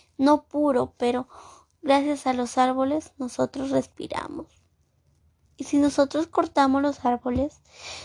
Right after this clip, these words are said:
nosotros no tuviéramos ese oxígeno. También, mis,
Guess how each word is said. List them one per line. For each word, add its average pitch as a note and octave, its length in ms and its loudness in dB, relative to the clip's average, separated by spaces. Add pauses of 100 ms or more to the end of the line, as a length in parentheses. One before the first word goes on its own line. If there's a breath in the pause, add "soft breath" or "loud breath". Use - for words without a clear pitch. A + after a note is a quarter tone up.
(120)
nosotros D4 640 -2 (280 soft breath)
no C#4+ 120 2
tuviéramos D4 680 0
ese B3+ 180 -4
oxígeno. C4 720 -4 (2500 soft breath)
También, D4+ 480 6
mis, D4 440 0